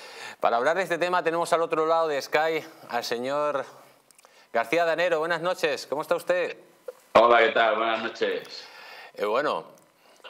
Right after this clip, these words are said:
Speaker 1: ya le, ya le dije la semana pasada que iban a pasar cosas muy gordas, eh, sobre lo que está pasando en España,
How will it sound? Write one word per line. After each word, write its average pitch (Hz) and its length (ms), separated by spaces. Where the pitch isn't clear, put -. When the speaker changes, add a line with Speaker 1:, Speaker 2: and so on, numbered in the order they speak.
Speaker 1:
ya 101 100
le, 110 460
ya 101 160
le 110 80
dije 110 200
la 101 60
semana 110 260
pasada 110 380
que 101 80
iban 107 160
a - 60
pasar 120 260
cosas 127 300
muy 110 180
gordas, 135 600
eh, 98 640
sobre 98 240
lo 95 80
que 92 80
está 120 140
pasando 127 580
en 202 100
España, 143 520